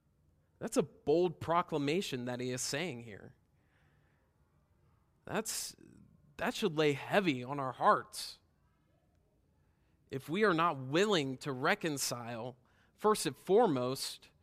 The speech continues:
to God and live that out in our community,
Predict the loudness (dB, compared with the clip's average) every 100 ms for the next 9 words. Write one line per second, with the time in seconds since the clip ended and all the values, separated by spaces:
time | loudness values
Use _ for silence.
0 | _ _ _ _ _ -8 -2 4 6 4
1 | 2 -4 -8 -4 0 0 0 -2 4 4
2 | 6 2 -8 -14 -18 _ _ _ _ _
3 | _ -4 0 0 0 -2 0 2 0 -2
4 | -8